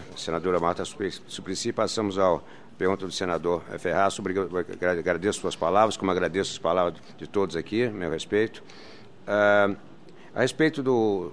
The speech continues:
desse, do regime diferenciado de contratação, é um tema que já está em debate aqui no, na casa, né, já passou pela Câmara, está aqui no, agora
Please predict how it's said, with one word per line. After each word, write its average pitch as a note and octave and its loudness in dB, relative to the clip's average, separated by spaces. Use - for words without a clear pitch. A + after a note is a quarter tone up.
desse, F#2+ -4
do F2 -2
regime G2+ 0
diferenciado F#2 2
de - -10
contratação, F2 0
é B2+ 2
um B2 2
tema B2 2
que A#2 -4
já F#2+ -2
está G#2 2
em F#2+ -4
debate F#2 2
aqui F#2 -4
no, E2+ -4
na D#2 -6
casa, G#2+ 2
né, F#2 -2
já D#2+ -8
passou D#2 -4
pela E2 -2
Câmara, A#2 0
está E2+ -2
aqui D#2+ -6
no, D#2+ -6
agora D#2+ -2